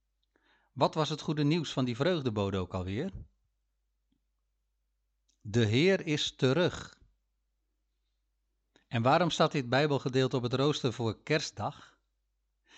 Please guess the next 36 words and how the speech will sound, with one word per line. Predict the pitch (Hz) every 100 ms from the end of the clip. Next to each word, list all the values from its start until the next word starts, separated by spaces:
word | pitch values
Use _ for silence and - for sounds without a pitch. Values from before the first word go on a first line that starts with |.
| - _
Is | - 175
het | 180
niet | 175
dat | 151 135
wij | 139
geloven | 135 131 156 190 160 135
dat | 131
we | 139
in | 131
het | 120 -
kribje, | - 185 190 - 92 78 _ _ - - -
in | -
die | 135 113
voederbak, | 196 214 113 98 -
in | 127
de | 113
stal, | - - 175 92 80 _ _ _ _ _ _ _ _ _ - _
iets | 170 143 -
van | 131 113
God, | - 190 190 - - _ _ _ _ _ _ _
wat | 123 110
zeg | 156 151
ik, | 175 - _ _ _ _ _
de | 113
Zoon | 104 165 202 220 185
van | 160 143
de | 127
eeuwige | - 190 196 123 - 95
zien? | 82 92 139 208 _ _ _ _ _ _ _ _ _ _
In | 135
dit | 143 151
mensenkind | 151 175 180 151 - 110 98
herkennen | 117 117 - 156 151
we | 135
onze | 135 127 117 113
Heer. | 104 147 147 95